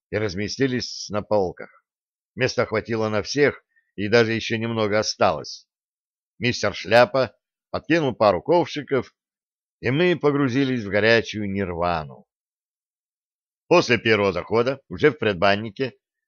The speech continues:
подав мне кружку с квасом, Тушканчик вполголоса, так, чтобы другие не слышали, спросил: «Как думаешь, на сегодня все закончилось?»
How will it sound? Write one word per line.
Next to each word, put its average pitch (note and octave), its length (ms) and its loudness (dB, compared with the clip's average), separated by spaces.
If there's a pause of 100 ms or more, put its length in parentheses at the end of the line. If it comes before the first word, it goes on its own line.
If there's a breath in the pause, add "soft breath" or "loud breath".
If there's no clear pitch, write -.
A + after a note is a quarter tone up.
(120)
подав C3 340 4
мне A2 240 -2
кружку C3+ 400 -6
с - 100 -14
квасом, C#3 520 0 (400)
Тушканчик D3 640 0
вполголоса, C3+ 800 2
так, - 260 0
чтобы A2 240 -4
другие G#2+ 300 -4
не G#2 140 -4
слышали, C#3 560 -8
спросил: - 680 -6 (1080)
«Как G#2 300 2
думаешь, G2 440 -6 (380)
на F#2 140 -4
сегодня G#2+ 420 0
все A#2 360 0
закончилось?» G2 800 -8